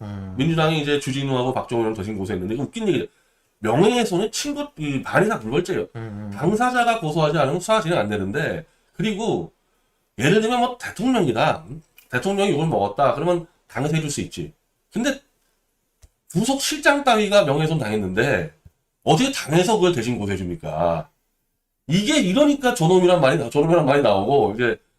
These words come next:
Speaker 2: 주진우 의원 얘기는 또 뭐냐면은 말이 고소했다는 얘기지 김현지 내용이 빠져있대요, 고소장에. <laughs> 그걸 빼고 고소했대.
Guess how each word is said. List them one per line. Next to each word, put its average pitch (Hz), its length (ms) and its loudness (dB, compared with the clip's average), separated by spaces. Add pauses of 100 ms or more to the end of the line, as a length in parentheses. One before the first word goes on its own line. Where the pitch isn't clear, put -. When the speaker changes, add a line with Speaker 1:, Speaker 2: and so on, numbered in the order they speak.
(140)
Speaker 2:
주진우 202 340 2
의원 190 200 4
얘기는 147 180 2
또 175 100 2
뭐냐면은 117 680 2 (420)
말이 214 560 4
고소했다는 170 460 2
얘기지 143 320 -2
김현지 208 500 2
내용이 170 320 4
빠져있대요, 202 680 2
고소장에. 85 380 -6 (400)
<laughs> - 380 -20
그걸 - 140 0
빼고 233 200 2
고소했대. 143 480 2